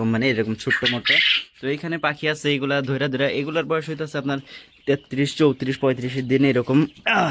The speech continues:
একটা পাখি ধরি। এটা একটা ফিমেল, ঠিক আছে? এটা একটা ধরে দেখি, দেখি চৌত্রিশ দিনে পাখির বয়স কতটুকু হয়েছে। একটু আমার মনে হয় খুব একটা ওজন হয় না এদের,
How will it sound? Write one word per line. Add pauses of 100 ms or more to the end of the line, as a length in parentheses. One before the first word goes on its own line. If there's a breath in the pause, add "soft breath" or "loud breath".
(120)
একটা (100)
পাখি
ধরি। (800 loud breath)
এটা
একটা (300)
ফিমেল, (160)
ঠিক
আছে?
এটা
একটা
ধরে
দেখি, (100)
দেখি (460 loud breath)
চৌত্রিশ
দিনে
পাখির
বয়স
কতটুকু
হয়েছে। (220)
একটু
আমার
মনে
হয় (100)
খুব
একটা
ওজন (100)
হয়
না (100)
এদের,